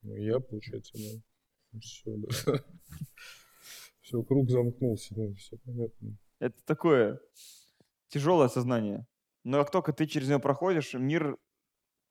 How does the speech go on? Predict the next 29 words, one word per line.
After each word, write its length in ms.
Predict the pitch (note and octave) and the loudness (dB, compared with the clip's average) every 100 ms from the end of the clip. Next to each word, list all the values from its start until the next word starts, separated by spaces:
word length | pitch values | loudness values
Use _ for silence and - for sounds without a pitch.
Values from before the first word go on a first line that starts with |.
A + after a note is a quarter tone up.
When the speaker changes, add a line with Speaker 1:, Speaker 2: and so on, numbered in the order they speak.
| _ _ _ _ _ _ _ _ - | _ _ _ _ _ _ _ _ -8
Speaker 2:
питбуль 360 | C3 B2+ D#3+ C3 | -6 -4 -4 -4
разжимается. 520 | A2+ B2+ A#2 G#2+ - _ _ _ _ _ _ | -4 -4 -4 -6 -12 _ _ _ _ _ _
Speaker 1:
Не, 100 | A2+ G#2 | -2 0
ну, 140 | G#2+ | 2
иногда-то 360 | A#2 C3+ C3 A#2 | 6 6 6 4
хочется 380 | D3 D#3 - - | 2 2 -2 -2
себя 140 | A#2 | -2
там 160 | - G#2 | -2 -6
утешить, 380 | G2+ - B2+ B2+ | -4 -2 -2 -2
что, 240 | - G#2 G#2 | -10 -6 -4
ну, 140 | G#2 | 0
я-то, 500 | A2+ A#2 G2+ G2 F#2+ - _ - | 0 0 -2 -4 -4 -8 _ -12
вот, 140 | F#2+ - - _ _ _ _ | -12 -12 -20 _ _ _ _
это 120 | - - | -14 -4
не 160 | A2+ | 4
я, 140 | B2 C#3+ | 8 8
это 180 | A2+ - | 6 0
все, 400 | - - A2 G#2 - _ | -12 -6 -4 -4 -8 _
там, 220 | A#2 A#2 - | -16 -14 -4
Speaker 2:
Они. 260 | A2+ A#2 A2+ | -2 0 0
Speaker 1:
они, 540 | A#2 B2 B2+ A#2+ B2 - | 2 2 2 0 -4 -12
да. 300 | A#2 A2+ A2+ - - - - - - | -10 -10 -12 -16 -12 -10 -10 -12 -2
<laughs> 380 | D3+ - E3 - - - - - _ _ _ _ _ - | -2 2 2 2 -4 -20 -20 -20 _ _ _ _ _ -10
Speaker 2:
Вот 220 | - B2+ | -6 -4
она 120 | A2+ A2 | -4 2
Speaker 1:
Я-то 0 | |
Speaker 2:
проблема. 340 | A#2+ C3+ G#2+ | 6 6 4
Speaker 1:
нормальный, 500 | A2 A2+ C#3 B2+ A2 | -2 -2 -4 -4 -8
да. 220 | A2 A2 | -10 -12